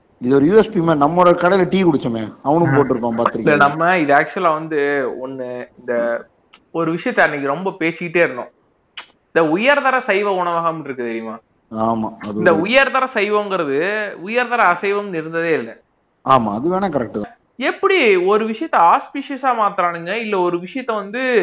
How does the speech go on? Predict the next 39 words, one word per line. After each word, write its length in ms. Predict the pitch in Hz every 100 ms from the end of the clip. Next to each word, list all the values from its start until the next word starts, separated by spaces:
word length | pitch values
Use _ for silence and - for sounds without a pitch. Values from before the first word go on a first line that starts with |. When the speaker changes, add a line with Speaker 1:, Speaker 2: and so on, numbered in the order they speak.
| 143 135
Speaker 2:
எலைட்டா 520 | 156 226 262 - 233
மாத்துறானுங்க. 680 | 180 170 160 147 139 180 240
Speaker 1:
ம். 320 | 165 113 110 104 104 -
Speaker 2:
ஆ, 300 | 170 175 165
இது 360 | 190 185 185
மேலன்னு 480 | 180 196 262 277 277
எப்படி 260 | 254 196 226
இதை 160 | 196
ரெஜிஸ்டர் 400 | 180 180 190 _
பண்றானுங்கிறத 520 | 175 170 170 165 170 196
எனக்கு 240 | 165 -
புரியவே 340 | 160 180 196 202
Speaker 1:
இனிஷியல் 20 |
Speaker 2:
மாட்டேங்குது. 360 | - 196 190
Speaker 1:
ஸ்டேஜஸ்ல 300 | 180 175 180
நீங்க 240 | 156 147 131
சொல்லும் 300 | 147 147 151
போது 160 | 151
எனக்கு 200 | 143 127
எப்படி 180 | 120 143
தோணுச்சுன்னா, 680 | - 131 131 151 131 120 131 - - _ -
no 220 | 127 147 175
big 200 | 175 151
deal 180 | 156
மாதிரி 260 | 151 151 131
இருந்துச்சு. 380 | 123 - 113 131
அப்புறம் 380 | - 120 131 131
ஒரு 100 | 131
பாயிண்ட்டுக்கு 320 | 151 196 185
மேல 240 | 175 180 175
குட்டி 260 | 208 196
குட்டி 240 | 240 226 226
விஷயத்துல 260 | - 240
தாங்க 280 | 220 214 208
ஜாதி 380 | 143 135 160 151
இணைப்பா 260 | 147 151
இருக்கு. 180 | 135 113
இப்ப 160 | 110 113
பாருங்க, 560 | 131 127 113 113 165